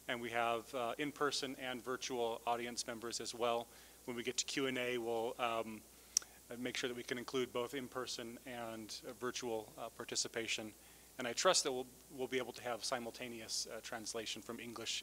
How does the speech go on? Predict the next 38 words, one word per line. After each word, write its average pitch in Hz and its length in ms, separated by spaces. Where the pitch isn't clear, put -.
uh, 110 340
and 107 100
Portuguese 104 640
as 117 140
well. 101 220
So 110 240
bear 156 160
with 139 180
us 139 160
as 117 120
we 123 80
deal 123 180
with 117 140
all 113 160
the, 104 200
the, 107 160
the 113 100
moving 107 260
parts 98 340
here. 98 160
Um, 135 280
here's 151 160
what, 151 180
how 151 140
I'd 135 80
like 135 140
to 127 60
spend 147 240
our, 127 320
our 123 120
time 143 200
together. 135 320
First, 151 300
we'll 127 80
hear 139 240
virtually 143 480
from 131 260
our 120 240